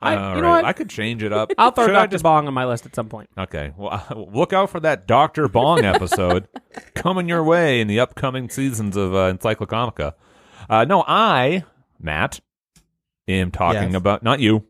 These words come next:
Speaker 3: Oh.
Speaker 2: me. I'm talking about the one, not the only, I guess, technically,
Speaker 3: <laughs>
Speaker 2: uh, Hyperion
Speaker 1: Hmm.
Speaker 2: from Marvel,
Speaker 1: Hmm.
Speaker 2: uh, Comics.
Speaker 1: Hmm.
Speaker 2: <laughs>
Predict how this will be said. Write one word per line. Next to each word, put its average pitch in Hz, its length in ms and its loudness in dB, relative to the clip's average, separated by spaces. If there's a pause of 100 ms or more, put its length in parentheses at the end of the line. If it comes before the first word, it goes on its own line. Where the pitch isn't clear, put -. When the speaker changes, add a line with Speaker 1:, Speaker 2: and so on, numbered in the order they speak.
Speaker 3:
Oh. - 180 -20 (320)
Speaker 2:
me. 69 260 -4 (600)
I'm 98 160 -6 (160)
talking 123 300 -2
about 110 300 2
the 101 80 -4
one, 147 420 -2 (680)
not 117 300 0
the 131 120 2
only, 120 300 2
I 92 100 0
guess, 104 300 2
technically, 113 640 0
Speaker 3:
<laughs> 185 180 -4
Speaker 2:
uh, 110 720 4 (500)
Hyperion 185 1120 2
Speaker 1:
Hmm. 135 340 -8 (160)
Speaker 2:
from 143 480 2
Marvel, 151 640 0 (200)
Speaker 1:
Hmm. 156 140 -8 (800)
Speaker 2:
uh, 147 600 -4
Comics. - 480 -4 (140)
Speaker 1:
Hmm. 147 180 -2
Speaker 2:
<laughs> - 40 -18